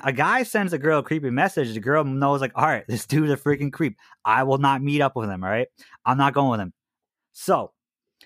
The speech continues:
if they add this feature, right, the super creeps are still gonna send a message anyways 'cause they're fucking super creepy,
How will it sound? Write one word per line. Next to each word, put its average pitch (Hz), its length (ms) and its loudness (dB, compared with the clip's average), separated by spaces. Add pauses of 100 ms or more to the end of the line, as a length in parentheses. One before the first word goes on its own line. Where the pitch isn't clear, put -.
(120)
if 139 180 -2
they 156 100 2
add 165 240 2
this 202 160 -4
feature, 208 340 0
right, 110 320 0
the 135 140 2
super 294 420 2
creeps 151 340 -2
are 127 120 -4
still 185 260 0
gonna 165 160 0
send 135 240 0
a 123 40 -2
message 123 340 -2
anyways 104 360 -4
'cause 107 140 -4
they're 120 100 2
fucking 113 360 -2
super 104 320 -6
creepy, 92 400 -8